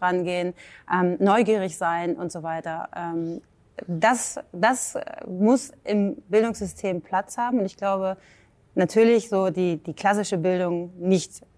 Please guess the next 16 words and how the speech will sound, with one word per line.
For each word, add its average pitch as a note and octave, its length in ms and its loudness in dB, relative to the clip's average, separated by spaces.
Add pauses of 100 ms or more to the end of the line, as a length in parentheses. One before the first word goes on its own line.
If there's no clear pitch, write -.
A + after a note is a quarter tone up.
(240)
dadurch E3+ 400 0
abschaffen, B3 640 2 (180)
<laughs> B3+ 160 -4
Quatsch, - 480 0 (520)
sondern B3 640 6 (500)
interdisziplinär F#3 1080 2
sozusagen F3 560 -6
Entrepreneurship F#3 840 -4 (300)
einfließen E3+ 520 0
lassen. E3 260 -8
Man F3 100 -8
kann A3+ 160 -2
sich A3+ 120 -6
wunderbar A3+ 520 2
im G#3 100 0
Englischunterricht F3+ 800 -6